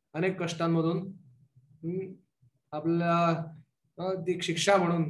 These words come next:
हम्म, की आपण अशा प्रकारचे अकृतज्ञ, हम्म, असल्यामुळे, अ, "कबू नरके उ-, डुबाय, कवी, कबू स्वर्गे उठाय", हम्म,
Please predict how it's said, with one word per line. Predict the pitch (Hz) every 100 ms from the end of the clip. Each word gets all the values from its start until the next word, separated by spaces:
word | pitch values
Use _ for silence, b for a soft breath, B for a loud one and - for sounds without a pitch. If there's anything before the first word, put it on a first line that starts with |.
| - -
हम्म, | _ _ 170 185
की | - - -
आपण | 156 156 160 160 160 - -
अशा | 156 175
प्रकारचे | 170 165 165 175 175 170 - 180
अकृतज्ञ, | 190 185 175 165 170
हम्म, | 175 165 - _ _ _ _ 160 190 190 - _ _ 151
असल्यामुळे, | 151 165 165 160 160 - - _ _ - _ _ _ _ _ _ _ - _ _ _ _ _ _ _
अ, | 156 160 156 147 151 - _ _ _ _ - -
"कबू | 160 185
नरके | 180 170 175 190
उ-, | 185 180 180 -
डुबाय, | 160 160 175 180 175
कवी, | 165 170 170 165
कबू | 165
स्वर्गे | 170 165 165 185
उठाय", | 170 165 170 170 - - _ _ -
हम्म, | 165 196